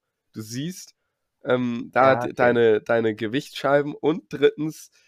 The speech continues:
Speaker 1: da habe ich einfach in letzter Zeit sehr viel Progress gemacht und das motiviert natürlich sehr.
Speaker 2: Ja.
Speaker 1: Darauf freue ich mich immer schon die ganze Woche. So, das ist sehr cool. Dann, ah, ich, ich gehe jetzt mal so ein bisschen mein,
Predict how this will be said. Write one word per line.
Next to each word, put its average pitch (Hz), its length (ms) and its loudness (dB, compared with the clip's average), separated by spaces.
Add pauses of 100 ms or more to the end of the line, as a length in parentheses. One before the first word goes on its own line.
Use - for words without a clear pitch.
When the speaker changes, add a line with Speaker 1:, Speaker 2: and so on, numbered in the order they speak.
(260)
Speaker 1:
da 107 140 0
habe 135 120 6
ich - 140 0
einfach 131 280 -2
in 117 120 -4
letzter 117 280 -2
Zeit - 280 -4
sehr 123 240 -2
viel 113 160 -10
Progress 120 520 -2
gemacht 101 360 -8
und 95 80 -14
das 98 260 -8
motiviert 101 480 -4
natürlich 90 420 -14
sehr. 107 360 0 (360)
Speaker 2:
Ja. 104 220 -8 (300)
Speaker 1:
Darauf 110 380 2
freue 120 220 2
ich 127 60 -4
mich 107 160 -8
immer 95 180 -6
schon 98 220 -8
die 98 60 -8
ganze 95 340 -6
Woche. 95 320 -8 (960)
So, 110 160 -4
das 127 260 6
ist - 160 -12
sehr 131 240 4 (120)
cool. 170 360 4 (1120)
Dann, 143 600 6 (1300)
ah, 107 240 -2
ich, - 200 -8
ich - 160 -10
gehe 131 160 2
jetzt 139 160 4
mal 123 160 0
so 120 100 -10
ein 104 40 -14
bisschen 117 320 -8
mein, 107 380 0